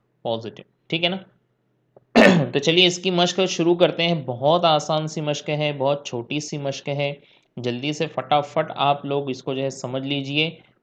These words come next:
पहली मिसाल है यहाँ पर, देखो सवाल मश्की सेट दो अशरिया पाँच है, नंबर एक की कीमत मालूम कीजिए। उसमें पहला है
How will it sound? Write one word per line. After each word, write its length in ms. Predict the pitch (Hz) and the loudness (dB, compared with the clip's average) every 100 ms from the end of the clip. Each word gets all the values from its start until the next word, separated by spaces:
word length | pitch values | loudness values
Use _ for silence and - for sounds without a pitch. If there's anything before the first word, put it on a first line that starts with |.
| _ | _
पहली 280 | 135 135 147 | 0 2 0
मिसाल 400 | 156 135 147 143 | -2 0 0 2
है 80 | 139 | 0
यहाँ 240 | 131 131 | -2 -4
पर, 180 | 131 139 | -2 -2
देखो 240 | 127 127 139 | -2 -4 -6
सवाल 500 | 135 131 135 143 - - _ - | -6 -2 -2 -4 -12 -20 _ -4
मश्की 300 | 135 - 156 | -2 -2 -2
सेट 220 | 151 143 | -2 -2
दो 80 | 139 | 2
अशरिया 300 | 143 143 143 143 | 0 0 -4 -2
पाँच 300 | 143 147 165 | -2 -2 -4
है, 60 | 151 | -4
नंबर 260 | 135 135 | -2 2
एक 80 | 143 | 2
की 80 | 151 | 0
कीमत 420 | 151 170 180 175 | -2 0 2 2
मालूम 280 | 151 139 131 | 0 0 -2
कीजिए। 300 | 131 131 143 | -6 -4 -2
उसमें 320 | 143 139 139 - | -4 -6 -6 0
पहला 360 | 127 135 151 | 2 2 2
है 200 | 139 117 | 0 -4